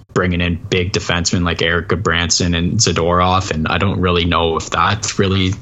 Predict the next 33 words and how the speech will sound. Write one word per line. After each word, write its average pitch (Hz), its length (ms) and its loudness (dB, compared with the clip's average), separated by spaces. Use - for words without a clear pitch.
the, 92 320 0
the - 100 -6
key 95 420 0
anymore. 90 520 0
So 82 360 0
I've - 100 -2
got 127 100 2
a 120 40 2
lot 113 140 4
of - 60 -2
questions 104 460 0
about 104 220 -2
this 104 180 0
team, 107 300 2
but 82 260 -2
what 104 160 0
I 107 80 2
will 92 320 0
say 98 260 2
about 98 240 0
Calgary 104 500 2
is 95 180 0
they 101 120 4
are 110 100 4
just 117 220 2
chock 95 380 0
full 98 560 -2
of 107 160 -2
guys 92 380 2
that 90 140 2
are, 87 280 2
uh, 80 300 2
totally 101 680 2